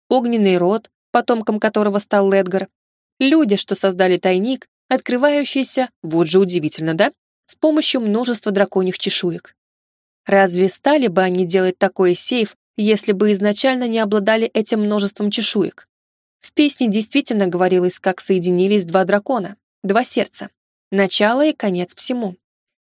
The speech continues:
как перевёл Ледгар. И там, где сгорели в огне драконы и превратились в мёртвые сердца,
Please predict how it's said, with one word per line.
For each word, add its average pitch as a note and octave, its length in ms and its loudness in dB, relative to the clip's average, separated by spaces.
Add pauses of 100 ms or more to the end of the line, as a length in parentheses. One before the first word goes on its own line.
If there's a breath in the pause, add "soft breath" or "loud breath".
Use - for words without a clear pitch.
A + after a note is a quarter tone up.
как G#3 260 0
перевёл G3 440 2
Ледгар. F3+ 400 -4 (240)
И C#4+ 80 -2
там, B3+ 320 0
где G#3+ 160 2
сгорели G#3 400 2
в F#3 80 2
огне G3 240 2
драконы F#3+ 500 0
и - 20 0
превратились F#3+ 640 0
в F3 80 -4
мёртвые F#3 400 -2
сердца, G3+ 480 -4